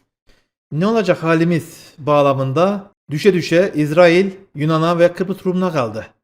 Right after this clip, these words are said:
Amerika, İngiltere, Fransa, İtalya, o bu şu bölgenin güçlü aktörleri değil. <laughs> Kendisine hayır olmayan Cüce Kıbrıs Rumu ve Yunan'a bel bağlıyor. Ziyon. Ziyon günün sonunda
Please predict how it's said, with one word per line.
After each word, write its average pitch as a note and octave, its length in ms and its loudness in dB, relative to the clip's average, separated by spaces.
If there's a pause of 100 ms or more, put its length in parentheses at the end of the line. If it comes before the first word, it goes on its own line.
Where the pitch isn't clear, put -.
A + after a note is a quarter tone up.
(180)
Amerika, D3 840 0
İngiltere, D3 680 0
Fransa, D3 800 -4
İtalya, D3+ 540 0
o D3 500 -4
bu D3 220 -2
şu D3 340 -4 (260)
bölgenin C#3+ 680 0
güçlü C#3 280 0
aktörleri D3+ 760 2 (160)
değil. F3+ 500 -2 (500)
<laughs> - 260 -10 (1200)
Kendisine F#3 400 4
hayır F3+ 300 4
olmayan F#3 380 4
Cüce E3 240 -4
Kıbrıs G3 360 -4
Rumu E3+ 380 0
ve D3+ 120 2
Yunan'a D#3 600 0 (260)
bel D#3+ 260 0
bağlıyor. C#3 560 2 (260)
Ziyon. D#3+ 320 -2 (1300)
Ziyon D#3+ 340 0
günün E3 200 0
sonunda E3 720 -2